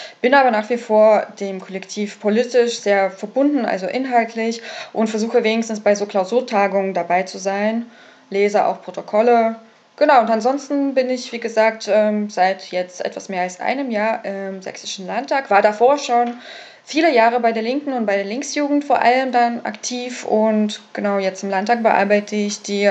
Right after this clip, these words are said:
großen und breiten Themenfelder Kinder- und Jugendpolitik, Hochschulpolitik und Demokratiepolitik.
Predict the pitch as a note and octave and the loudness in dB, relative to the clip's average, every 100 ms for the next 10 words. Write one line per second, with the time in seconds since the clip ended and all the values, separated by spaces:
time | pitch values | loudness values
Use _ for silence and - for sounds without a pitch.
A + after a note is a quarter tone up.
0 | F3+ F#3 - B3 C#4 B3+ A#3 G#3 G3+ A3+ | 2 0 -2 0 0 -2 -2 0 2 2
1 | A3+ G#3 - A#3 A#3 G#3 G#3 G3 G#3+ G#3 | 0 -4 -2 -2 2 4 4 0 0 0
2 | F3+ F#3 C4 C#4+ C4+ A#3+ B3+ C4+ C4 - | 0 -2 0 2 4 2 0 -6 -8 -10
3 | - A3 - G#3+ G#3+ G#3 A3+ A3 A#3 B3 | -4 -4 -4 -4 -4 -4 -6 -6 -4 -2
4 | A#3 G#3 G3+ - - F#3 F3+ - - - | 0 0 -2 -8 -8 -10 -10 -8 -10 -14